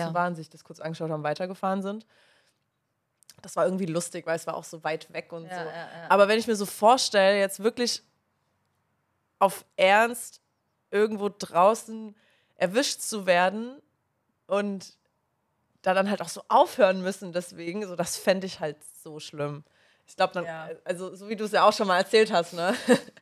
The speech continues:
Speaker 1: Ja,
Speaker 2: Ich
Speaker 1: ich hab's
Speaker 2: glaub
Speaker 1: grad auch wieder <laughs> bildlich vor Augen.
Speaker 2: Ja, ihr könnt euch gerne mal die Folge Sex im Freien
Speaker 1: Oh,
Speaker 2: anhören.
Speaker 1: Junge,
Speaker 2: Ich glaub, das ist
Speaker 1: Junge.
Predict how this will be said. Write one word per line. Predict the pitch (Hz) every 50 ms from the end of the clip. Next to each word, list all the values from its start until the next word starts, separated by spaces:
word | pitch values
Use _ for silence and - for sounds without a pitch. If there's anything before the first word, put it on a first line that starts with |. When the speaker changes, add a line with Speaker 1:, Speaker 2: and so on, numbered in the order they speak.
| _ - - - - - - -
Speaker 1:
Ja, | 254 269 277
Speaker 2:
Ich | -
Speaker 1:
ich | 247
hab's | 247 247 262 254
Speaker 2:
glaub | 302 311 302
Speaker 1:
grad | 269 269
auch | - -
wieder | 311 311 - - 330 330 330
<laughs> | - -
bildlich | 330 381 - - - 381 - 262 269 -
vor | - - 359
Augen. | 349 339 320 349 359 370 403 403 381 - 240 - - - -
Speaker 2:
Ja, | - 202 202
ihr | 196
könnt | 196 247 220 - 202
euch | 208 -
gerne | - 190 202 208 202
mal | 196 190 190
die | 208
Folge | 196 - 214 202 196 185 190 190 185 180
Sex | - 202 196 226 247
im | 247 247
Freien | 247 247 247 180 180 185 185
Speaker 1:
Oh, | 180
Speaker 2:
anhören. | 160 170 175 185 170 165 160 165 226
Speaker 1:
Junge, | 226 226
Speaker 2:
Ich | 226 226
glaub, | 208 185 -
das | - -
ist |
Speaker 1:
Junge. | -